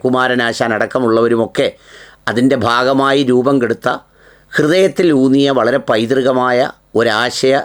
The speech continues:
സംഘടനാ സംഗതിയോടുള്ള ആ ഒരു പ്രതിബദ്ധത കൊണ്ടാണ്. അതല്ലെങ്കിൽ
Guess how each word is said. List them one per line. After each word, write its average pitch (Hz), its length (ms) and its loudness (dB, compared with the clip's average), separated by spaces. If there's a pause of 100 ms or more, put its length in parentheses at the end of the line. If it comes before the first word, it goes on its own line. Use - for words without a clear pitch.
(140)
സംഘടനാ 117 520 0 (120)
സംഗതിയോടുള്ള 107 680 0 (840)
ആ 104 120 -2 (160)
ഒരു 110 140 0 (280)
പ്രതിബദ്ധത 117 580 -2
കൊണ്ടാണ്. 92 320 -4 (1080)
അതല്ലെങ്കിൽ 135 360 0